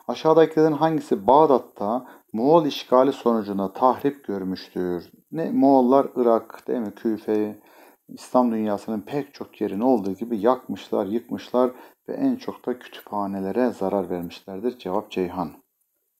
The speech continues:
Allah size emanetleri mutlaka ehline vermenizi ve insanlar arasında hükmettiğiniz zaman adaletle hükmetmenizi emreder.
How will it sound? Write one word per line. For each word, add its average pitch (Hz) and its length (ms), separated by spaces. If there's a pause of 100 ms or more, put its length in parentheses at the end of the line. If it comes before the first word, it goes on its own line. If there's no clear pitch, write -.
(1500)
Allah 180 320
size 190 260
emanetleri 160 680
mutlaka 147 600
ehline 131 340
vermenizi 104 580 (100)
ve 113 100
insanlar 127 440
arasında 117 340
hükmettiğiniz 110 680
zaman 127 360
adaletle 113 640
hükmetmenizi 139 680
emreder. 104 480